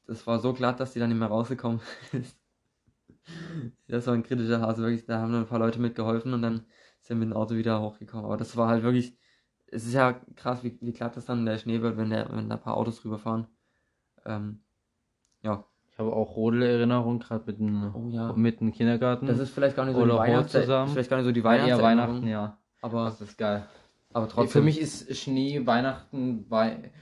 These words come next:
Speaker 2: und Winter ist irgendwie gefühlt alles, also Winter ist einfach mit Weihnachten ein
Speaker 1: Mhm.
Speaker 2: Teil davon.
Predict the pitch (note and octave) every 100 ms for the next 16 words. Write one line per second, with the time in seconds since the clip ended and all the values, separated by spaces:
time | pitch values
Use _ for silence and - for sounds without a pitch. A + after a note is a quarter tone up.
0 | _ _ A#2 A2 A#2 C3 C#3+ A2+ A#2+ A#2
1 | A2+ A2+ A#2 G#2 A2 A#2+ A2+ A#2 A2+ C3
2 | D3 D#3 D#3 D#3 B2+ B2 A#2 C3+ C3 A2
3 | G2+ G2+ G#2 G#2+ A#2+ B2 C3 B2 G2 -
4 | G#2 G#2